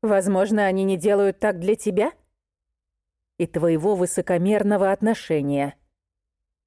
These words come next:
«Они делают так время от времени», говорит Марли, смотря на Джанет. «Джанет, почему тебя это так волнует?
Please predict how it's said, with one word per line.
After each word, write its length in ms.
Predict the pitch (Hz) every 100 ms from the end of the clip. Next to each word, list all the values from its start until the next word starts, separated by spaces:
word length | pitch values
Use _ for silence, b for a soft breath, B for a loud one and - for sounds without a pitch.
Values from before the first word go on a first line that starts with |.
| _ _ _ _ -
«Они 260 | 330 277 254
делают 460 | 233 294 226 196
так 200 | - 226
время 320 | 220 208 202
от 120 | 202 202
времени», 520 | 202 185 185 185 185 _ _ _ _ _ _ _ _ -
говорит 460 | 160 151 147 143
Марли, 400 | 151 165 180 180
смотря 440 | 160 - 160 170 170
на 100 | 170
Джанет. 520 | 156 151 143 127 - - _ _ _ _ _ _ 254
«Джанет, 520 | 277 349 208 170 -
почему 340 | 320 - 403
тебя 260 | 466 339 254
это 200 | 240 247
так 160 | 233 240
волнует? 680 | 214 208 190 170 170 -